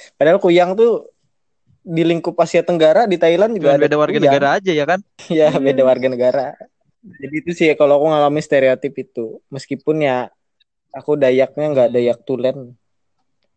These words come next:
Speaker 1: Malah logatku netral.
Speaker 2: Sama sih.
Speaker 1: Yang aku alamin sih gitu. Stereotipnya kalau orang Dayak itu primitif karena di hutan. Padahal nggak. Semua stereotip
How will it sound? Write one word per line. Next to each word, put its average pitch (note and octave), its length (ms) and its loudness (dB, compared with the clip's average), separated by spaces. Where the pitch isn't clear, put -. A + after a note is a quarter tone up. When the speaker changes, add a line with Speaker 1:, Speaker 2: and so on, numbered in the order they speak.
Speaker 1:
Malah C#3 240 -4
logatku D3 460 0
netral. D#3+ 340 0
Speaker 2:
Sama C3+ 140 -4
sih. B2 160 -12
Speaker 1:
Yang B2+ 260 -12
aku C#3+ 80 0
alamin D3 400 2
sih G#3+ 160 -2
gitu. D#3 560 -4
Stereotipnya C3 800 -8
kalau C3+ 160 -4
orang C3 200 -6
Dayak B2+ 300 -4
itu D#3 460 -6
primitif B2 640 -6
karena A#2+ 280 -8
di B2 120 -8
hutan. A#2+ 400 -8
Padahal C3+ 340 0
nggak. C3 260 0
Semua C#3 320 -6
stereotip C#3 580 -4